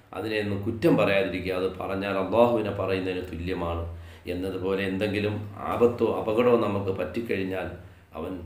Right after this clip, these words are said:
അള്ളാഹുവിനെ എന്ത് ചെയ്യുക? സ്തുതിക്കുക, പടച്ചവനെ, അൽഹംദുലില്ലാ, എങ്ങനെ? അതിനെന്തിനായി അള്ളാഹിനെ സ്തുതിക്കുന്നത്? ഇത് വന്നതിനെ കൊണ്ടോ? അല്ല, അള്ളാ-, നമ്മൾ ക്ഷമ പാലിച്ചുകൊണ്ട് എന്ത് ചെയ്യുന്നു? അവിടെ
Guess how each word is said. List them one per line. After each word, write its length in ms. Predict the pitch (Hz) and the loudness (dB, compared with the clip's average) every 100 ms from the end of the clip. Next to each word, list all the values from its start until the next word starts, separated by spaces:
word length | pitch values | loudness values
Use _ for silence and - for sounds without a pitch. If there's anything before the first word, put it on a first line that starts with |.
| 82 | -14
അള്ളാഹുവിനെ 640 | 82 87 98 101 101 98 92 92 | -12 -6 -4 -2 -2 -4 -6 -6
എന്ത് 200 | 95 98 | -6 -4
ചെയ്യുക? 460 | 95 87 85 85 - - | -2 -2 -4 -6 -12 -18
സ്തുതിക്കുക, 640 | - 92 90 98 101 90 | -14 -8 -6 -6 -6 -4
പടച്ചവനെ, 520 | 87 92 92 95 98 92 | -4 -6 -8 -8 -6 -6
അൽഹംദുലില്ലാ, 800 | 90 87 104 98 95 92 92 87 - - - | -8 -8 -8 -6 -8 -8 -8 -8 -12 -20 -18
എങ്ങനെ? 240 | 95 101 95 98 | -12 -8 -6 -8
അതിനെന്തിനായി 540 | - 95 98 107 110 107 | -10 -10 -4 -2 0 0
അള്ളാഹിനെ 340 | 98 107 107 | 0 0 -2
സ്തുതിക്കുന്നത്? 400 | 107 98 98 98 | -4 -6 -4 -4
ഇത് 80 | 98 | -2
വന്നതിനെ 300 | 92 107 107 | -2 0 0
കൊണ്ടോ? 320 | 98 85 78 71 | -2 -4 -6 -8
അല്ല, 180 | - 110 92 - - - - | -4 0 0 -2 -12 -20 -12
അള്ളാ-, 320 | 90 95 107 - | -8 -4 -2 -2
നമ്മൾ 200 | 107 131 | -2 -4
ക്ഷമ 380 | - - 113 135 | -2 2 6 6
പാലിച്ചുകൊണ്ട് 840 | 131 117 107 98 101 92 92 92 90 90 - - | 8 8 6 0 -2 -2 -2 -2 -2 -4 -10 -12
എന്ത് 160 | 98 98 | -8 -4
ചെയ്യുന്നു? 280 | 98 92 87 87 - - - | -2 -2 -6 -10 -16 -20 -10
അവിടെ 260 | 85 95 | -6 -4